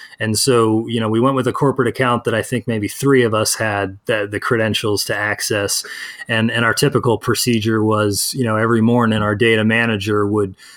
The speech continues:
uh, would bring in all the data from the prior day and, and put it where it needed to go. Really, I mean, that was that simple, um, for, for them. And then also to check, do we have everything we think we need? Um, you know, because when you're talking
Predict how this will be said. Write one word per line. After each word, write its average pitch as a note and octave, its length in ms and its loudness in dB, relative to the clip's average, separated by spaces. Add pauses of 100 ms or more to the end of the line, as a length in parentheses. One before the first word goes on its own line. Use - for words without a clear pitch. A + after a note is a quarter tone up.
(180)
uh, G2+ 300 -4
would G#2+ 160 0
bring C3 240 6
in B2 100 4
all A#2 160 4
the A2+ 120 2
data A2+ 260 2
from A2+ 200 -2
the G#2+ 60 0
prior A2+ 360 -2
day G2+ 520 -2
and, G#2 400 -4
and G2+ 240 -8
put B2+ 160 0
it A2+ 80 0
where A#2 160 2
it A2 120 -2
needed A2 260 0
to G#2 80 -2
go. F2 400 -6
Really, A#2+ 420 0
I F#2+ 40 -6
mean, G#2 160 -6
that A2 120 -4
was G#2 140 -8
that A2 260 -2
simple, G2+ 560 -2 (380)
um, G#2 300 -2
for, B2 260 -6
for A2+ 180 -2
them. A2 460 0
And A2 160 0
then A2 100 2
also A2+ 480 2
to - 200 -10
check, G#2 380 0
do B2+ 140 2
we A2+ 180 2
have G#2 200 -2
everything G#2 460 -4
we G2 100 -2
think A#2+ 300 -2
we G2+ 160 -4
need? F#2+ 280 -8 (520)
Um, F#2+ 400 -4
you B2 120 0
know, G#2+ 160 2
because G#2+ 300 -2
when A#2 80 4
you're C#3 140 4
talking A2 540 -2